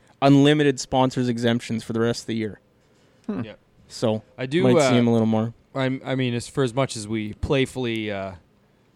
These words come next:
Speaker 3: jab, the, like, this is the tournament that for all of those non-exempt guys, it's like, this is, circle your calendar on this one, the Corrales, the off-field events.
Speaker 1: Yep,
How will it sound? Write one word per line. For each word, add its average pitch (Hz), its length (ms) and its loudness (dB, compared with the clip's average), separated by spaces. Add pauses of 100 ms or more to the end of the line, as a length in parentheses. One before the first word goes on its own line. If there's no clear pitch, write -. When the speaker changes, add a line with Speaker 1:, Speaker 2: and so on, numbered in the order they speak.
(640)
Speaker 3:
jab, 117 580 -4
the, 117 160 -8 (160)
like, 120 200 -4
this 151 200 0
is 120 140 -4
the 117 100 -2
tournament 113 540 -4
that 104 320 -6
for 127 220 -2
all 123 360 4
of 107 140 -2
those 107 560 -2 (840)
non-exempt 110 760 -4
guys, 87 440 -12
it's - 220 -18
like, 90 240 -14
this 110 240 -8
is, - 320 -10
circle 131 380 0
your 123 140 0
calendar 117 540 -4
on 110 260 -4
this 123 260 -6
one, 117 300 -4
the 110 60 -8
Corrales, 107 720 -6
the 110 120 -8
off-field 104 560 -8
events. 95 360 -8
Speaker 1:
Yep, 117 200 -2